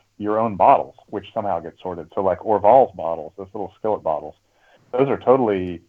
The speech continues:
refillable, and in Belgium, you'll find them really kind of old and thrashed, you know, the, the many, many turns. So they clearly have been reused many times. Um, and, uh, I haven't gotten into the, I don't, I'm not exactly sure how that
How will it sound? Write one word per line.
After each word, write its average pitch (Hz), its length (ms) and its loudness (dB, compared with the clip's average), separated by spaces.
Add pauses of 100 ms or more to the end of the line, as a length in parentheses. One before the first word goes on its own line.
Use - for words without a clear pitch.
refillable, 90 760 0
and 87 340 -4
in 92 380 -6 (360)
Belgium, 101 440 6
you'll 87 200 -10
find 98 200 2
them 85 160 -8
really 92 520 -4 (440)
kind 113 120 2
of 82 80 -4
old 104 320 -2
and 80 300 -12 (260)
thrashed, - 520 2
you 90 80 -16
know, 87 280 -12 (120)
the, 98 60 -18
the 87 140 -16 (120)
many, 120 280 2
many 104 220 -2
turns. 92 400 -2
So 92 60 -6
they 90 160 -2
clearly 117 380 4
have 92 100 0
been 85 300 -4
reused 92 460 -4
many 87 200 -2
times. 87 400 2 (720)
Um, 87 460 6 (400)
and, 92 460 2 (240)
uh, 85 340 6
I 101 120 6
haven't 98 340 4
gotten 85 280 -2
into 87 220 -14
the, 76 180 -12 (420)
I 104 80 2
don't, 104 240 0
I'm 104 100 0
not 107 160 6
exactly 95 400 0
sure 90 140 -8
how 87 160 -2
that 85 160 -4